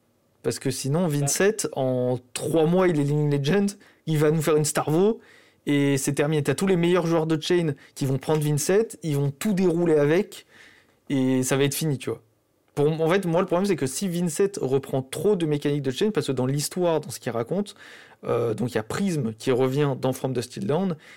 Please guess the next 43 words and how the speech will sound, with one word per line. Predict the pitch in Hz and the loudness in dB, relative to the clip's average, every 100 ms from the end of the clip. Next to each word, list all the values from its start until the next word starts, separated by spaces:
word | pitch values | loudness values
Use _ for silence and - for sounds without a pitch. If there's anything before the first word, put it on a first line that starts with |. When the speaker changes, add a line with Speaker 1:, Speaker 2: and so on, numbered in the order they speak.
| - | -6
Speaker 1:
mais | 135 | -4
du | 127 | -4
coup, | 131 175 | -4 -4
Chain | - - 175 156 | -2 0 2 2
ne | 123 127 | 0 0
revient | 127 120 117 | 0 -2 -2
pas. | 139 170 | 0 0
À | - | 0
la | 120 | 0
place | 147 143 | 2 0
de | 120 - | -2 -2
Chain, | 147 165 151 | 0 0 -2
c'est | 123 | -4
donc | 120 143 143 | -2 -2 -2
son | - 165 | -2 0
disciple | 147 127 - 175 - - _ _ _ | 0 -2 -4 -6 -10 -18 _ _ _
qui | 160 | -4
utilise | 143 - 160 165 - | -2 -2 -4 -4 -2
également | 165 143 131 143 160 | 0 2 2 2 0
des | 127 | -2
mécaniques | 127 123 151 147 | -2 -2 -2 -2
de | 131 | 0
bannissement. | 135 131 131 110 - _ _ _ - - - - - _ - | 0 -2 -8 -14 -18 _ _ _ -20 -20 -20 -20 -20 _ -12
Donc, | 131 160 247 339 - - 147 | -2 2 2 0 -10 -10 -2
moi, | 151 226 | 0 0
ce | - | 0
que | 165 | -2
je | - | -2
pense, | 123 123 - - _ _ _ _ _ - - - _ | -6 -6 -10 -20 _ _ _ _ _ -20 -20 -20 _
c'est | - 147 | -6 -2
qu'il | 220 | 2
y | 180 | 4
a | |
quand | 143 | 2
même | 139 | 0
beaucoup | 143 220 | 0 -2
de | - | 0
cartes | 233 226 | -2 0
Shadow | - 160 185 | -2 0 -2
qui | - - | -4 -10
sont, | - 135 127 127 120 113 113 - - | -6 -4 -4 -4 -6 -6 -6 -12 -12
qui | |
sont | - | -8